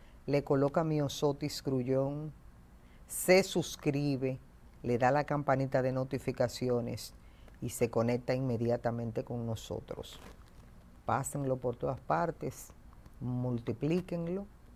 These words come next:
Le doy las gracias siempre a todo el que nos sigue. Muchísimas gracias por el seguimiento. Mi saludo con mucho respeto, como lo hago siempre,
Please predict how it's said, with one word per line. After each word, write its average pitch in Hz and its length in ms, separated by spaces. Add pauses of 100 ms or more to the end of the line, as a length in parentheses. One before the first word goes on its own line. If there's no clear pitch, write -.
(1400)
Le 123 380
doy 127 220
las 135 180
gracias 135 640 (140)
siempre 170 920
a 135 160
todo 160 480
el 151 160
que 139 140
nos 120 260
sigue. 165 500 (1160)
Muchísimas 135 680
gracias 123 440
por 120 160
el 113 100
seguimiento. 107 760
Mi 202 280
saludo 185 560
con 143 240
mucho 180 420
respeto, 160 600
como 135 200
lo 127 120
hago 151 180
siempre, 139 540